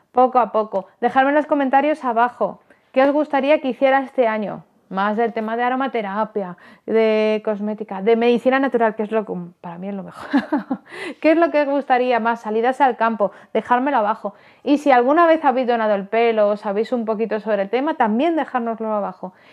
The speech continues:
Os animo para ponernos nuestro granito de arena, que de verdad que entre todos podemos hacer un montón de cosas. Y ahora me voy a despedir, que aquí donde nos veis tenemos mucho trabajo que hacer, <laughs> que domingo, que nos ha pillado el toro con tantas navidades y tal.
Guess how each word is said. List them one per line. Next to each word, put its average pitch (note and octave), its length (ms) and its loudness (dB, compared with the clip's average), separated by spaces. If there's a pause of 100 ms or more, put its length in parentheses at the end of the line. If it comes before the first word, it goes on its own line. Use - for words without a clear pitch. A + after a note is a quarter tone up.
(140)
Os A3+ 220 -4
animo C4 440 0
para C4+ 220 0
ponernos C4+ 320 -4
nuestro B3+ 300 -4
granito A#3 360 -2
de B3 60 -2
arena, A#3+ 300 -4
que A3+ 80 -4
de A3 80 -4
verdad A3+ 180 -4
que B3+ 60 -8
entre A#3 180 -6
todos A#3+ 320 -8
podemos A3+ 320 -6
hacer A3+ 220 -8
un G#3+ 80 -6
montón G#3 300 -8
de G3 100 -10
cosas. F#3 240 -12 (520)
Y A3+ 120 2
ahora B3+ 140 2
me B3+ 120 0
voy B3 100 2
a A#3+ 100 2
despedir, A#3 580 -2
que A3+ 80 -2
aquí A3 160 -2
donde B3 180 0
nos A#3 180 -2
veis A#3 240 -2
tenemos G#3+ 480 -6
mucho C#4 460 0
trabajo A3 560 -4
que G#3 80 -8
hacer, - 500 -14
<laughs> - 60 -20
que - 160 -4
domingo, G3+ 720 -8 (380)
que G#3+ 60 -2
nos G#3+ 100 0
ha A3+ 80 0
pillado A#3 240 4
el G#3+ 80 2
toro A#3 260 0
con A3 140 -6
tantas G#3 300 -4
navidades G3 480 -4
y - 40 -10
tal. G#3+ 240 -4